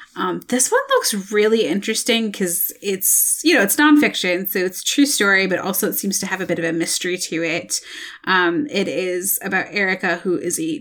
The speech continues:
journalist who was one day shocked to learn that she had inherited mineral rights in North Dakota,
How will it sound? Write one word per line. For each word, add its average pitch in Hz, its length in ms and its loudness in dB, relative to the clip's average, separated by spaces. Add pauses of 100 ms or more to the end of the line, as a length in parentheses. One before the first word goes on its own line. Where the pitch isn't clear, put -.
(140)
journalist 226 920 0 (160)
who 175 500 0
was 175 320 0
one 240 360 4
day 220 480 2 (240)
shocked 240 680 -2
to 240 140 2
learn 170 680 2
that 170 340 4
she 208 380 -2
had 185 420 0
inherited 185 840 -2
mineral 175 520 0
rights 247 440 2
in 170 160 -2
North 311 300 -4
Dakota, 254 500 -2